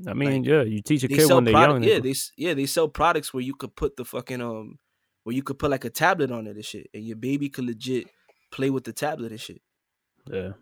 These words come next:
Speaker 1: it's just nuts,
Speaker 2: I
Speaker 1: bro.
Speaker 2: used to see, I used to see, I used to see, uh, moms with their kids,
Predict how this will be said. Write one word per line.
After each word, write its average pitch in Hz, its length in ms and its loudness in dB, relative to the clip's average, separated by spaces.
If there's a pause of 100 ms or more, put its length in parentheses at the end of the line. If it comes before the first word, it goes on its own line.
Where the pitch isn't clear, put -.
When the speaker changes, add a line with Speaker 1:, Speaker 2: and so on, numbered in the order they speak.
(120)
Speaker 1:
it's 120 100 -6
just 135 220 -2
nuts, 139 180 2
Speaker 2:
I - 60 -6
Speaker 1:
bro. - 40 -2
Speaker 2:
used - 100 -2
to 160 60 -6
see, 151 320 -8
I 120 100 -6
used 156 140 -4
to 156 60 -8
see, 139 200 -4
I 135 40 -6
used 160 180 -4
to 160 60 -8
see, 160 300 -4
uh, 139 200 0
moms 127 520 -2
with 120 140 -10
their 113 120 -8
kids, - 480 -6